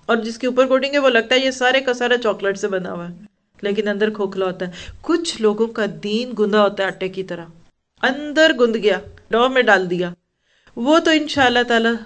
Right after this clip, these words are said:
हकीकी दीन की मिठास पा लेते हैं, उनका अंदर दिल मीठा होता है। और जो ऊपर वाले होते हैं ना, वो कोटिंग है, सज गए, संवर गए,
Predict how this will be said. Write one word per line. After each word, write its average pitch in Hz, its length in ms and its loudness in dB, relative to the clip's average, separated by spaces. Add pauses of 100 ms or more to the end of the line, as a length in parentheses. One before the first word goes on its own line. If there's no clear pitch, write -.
हकीकी 214 400 -4
दीन 208 240 -4
की 214 120 -6
मिठास 180 400 -6
पा 180 180 -6
लेते 170 300 -8
हैं, 175 140 -10
उनका 247 260 -6
अंदर 247 420 -2
दिल 214 220 -2
मीठा 196 240 -8
होता 175 200 -10
है। 175 140 -14 (260)
और 247 120 2
जो 240 160 0
ऊपर 240 220 0
वाले 240 220 2
होते 214 220 2
हैं 208 80 -2
ना, 220 60 -4
वो 214 120 2
कोटिंग 185 400 -2
है, 175 100 -6 (140)
सज 208 320 -4
गए, 185 200 0
संवर 196 340 -2
गए, 262 220 -2